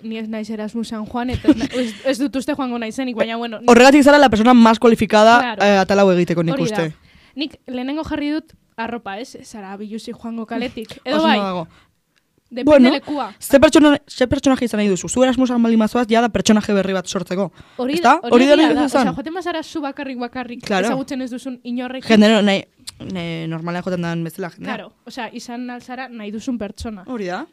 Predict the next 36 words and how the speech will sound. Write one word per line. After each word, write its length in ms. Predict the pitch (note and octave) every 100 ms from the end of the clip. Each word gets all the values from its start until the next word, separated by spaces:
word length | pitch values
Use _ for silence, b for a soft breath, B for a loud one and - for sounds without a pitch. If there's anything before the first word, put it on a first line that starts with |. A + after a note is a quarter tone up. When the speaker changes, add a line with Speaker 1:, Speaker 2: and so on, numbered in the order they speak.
| _
Speaker 1:
Agian 300 | G#3+ A3 A#3+
pertsona, 340 | B3 A#3+ B3+ B3+
pues, 140 | A3+
ez 100 | G#3
dakit. 480 | A3+ - A#3 - - _ _
Speaker 2:
Nahi 120 | - A3+
duzu 120 | A3
izan, 340 | A#3 C4+ C#4+ -
nola 160 | A3 A#3
esaten 220 | B3 B3+
zaio? 60 | F3+
Speaker 1:
Biluzik 180 | F3+ -
joaten 260 | - - B3+
den 100 | B3+
pertsona 240 | A#3+ G#3+
Speaker 2:
Nudista 360 | G#3 A3+ - F3+
bat. 260 | D#3+ E3 _
Speaker 1:
Nudista. 580 | C4 B3 C4+ - B3+ A#3+ b b b _ _ - -
Claro, 160 | - A3
agian 120 | B3
Speaker 2:
Eta 80 | A#3
nork 160 | G#3 A3+
Speaker 1:
pues, 40 | A3+
Speaker 2:
esango 140 | A#3
dizu 160 | A3+ G3
ezetz? 320 | F#3+ F3+ - _
Speaker 1:
legearekin 580 | A#3+ A3+ A#3 A#3+ B3 B3+
agian 260 | A3+ A#3 A#3
hainbat 280 | A3+ A3+ G#3
arazoetxo 400 | A3 A#3 A3+ A#3
izan 160 | G#3+
Speaker 2:
Bueno. 360 | G3+ F3+ F3 F3+
Speaker 1:
al 120 | G#3+ A3
dituzu, 280 | A3 G#3 A#3+
baina, 200 | G#3+ G3
bueno, 220 | G3+